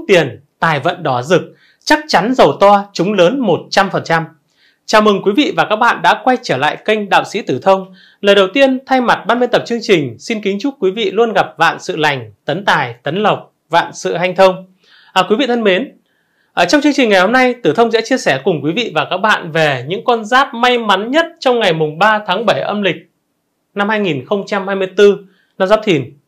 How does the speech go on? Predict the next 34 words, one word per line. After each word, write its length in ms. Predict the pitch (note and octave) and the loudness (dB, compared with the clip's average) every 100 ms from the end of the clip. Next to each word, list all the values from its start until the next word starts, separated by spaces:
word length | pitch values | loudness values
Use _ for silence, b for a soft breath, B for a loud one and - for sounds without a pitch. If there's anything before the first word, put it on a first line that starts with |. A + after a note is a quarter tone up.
| _ _ _ _ | _ _ _ _
À, 100 | F3 | -4
thưa 140 | E3 A3+ | 0 0
quý 120 | A3 | 0
vị, 300 | B3 - - _ _ _ _ _ | -2 -4 -10 _ _ _ _ _
có 100 | F3+ | -2
khi 160 | F#3 D#4 | 2 2
nào 280 | C#4 A3 E3+ | 4 4 2
mà 100 | C#3 | 0
các 140 | A#3+ | 0
bạn 180 | B3+ - - | 0 0 -2
tự 120 | A#3 | 0
hỏi 140 | E3 | 0
rằng 220 | B2+ F3+ C#3 - _ _ _ _ | 0 0 0 -8 _ _ _ _
tại 120 | G#3+ | 0
sao 300 | F#3+ C4+ C4 | 2 4 4
mình 180 | A#3+ F3+ | 2 -2
đã 140 | D#3 G3+ - | -2 -4 2
cố 180 | G#3 | 2
gắng 240 | A#3+ G3+ B3 | 4 0 0
sống 300 | - G#3+ B3+ - | -4 -4 -4 0
tốt 300 | D#4+ E4+ E4+ b b b - | 2 2 -2 b b b 0
bằng 260 | A3 F3+ | 2 2
cách 220 | E3+ D#4 C4+ | 0 0 0
là 100 | G#3+ | 0
hành 240 | F#3 E3+ | 0 -2
xử 320 | E3 C#3+ C3 - | -2 -2 0 0
tốt 140 | D#4 D#4 | 0 0
với 120 | A3 | -2
mọi 160 | B3 | -2
người 200 | F#3 F3 | 0 0
xung 260 | C#3 B3 A#3 | 0 -2 2
quanh, 220 | A#3+ A#3 A#3 b b _ | 2 2 -8 b b _
cố 160 | A3 | 2
gắng 300 | B3 G#3 C4 | 6 4 2